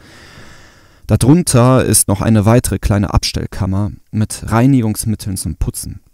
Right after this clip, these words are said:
Darunter dann noch ein Sack mit, äh, alter Wäsche und ein großer Tank für die Heizung, weil in manchen Ländern Diesel sehr teuer sein kann.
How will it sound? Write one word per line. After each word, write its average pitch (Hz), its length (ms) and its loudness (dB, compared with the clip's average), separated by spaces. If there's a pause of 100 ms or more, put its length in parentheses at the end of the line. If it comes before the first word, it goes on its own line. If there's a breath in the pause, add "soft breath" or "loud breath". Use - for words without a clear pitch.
(640)
Darunter 110 760 -2
dann 104 140 -2
noch 98 160 -6
ein 101 180 -4
Sack - 340 -4
mit, - 360 -4
äh, 104 40 -6
alter 98 600 -4
Wäsche 175 460 -2
und 113 200 -2
ein 110 180 0
großer 131 440 0
Tank 123 240 -2
für - 120 -4
die 98 120 0
Heizung, 92 500 -2
weil 85 140 -2
in 85 100 0
manchen 110 320 4
Ländern 101 360 4
Diesel 95 320 -4
sehr 98 360 -2
teuer 87 380 -4
sein 78 300 -8
kann. - 280 -10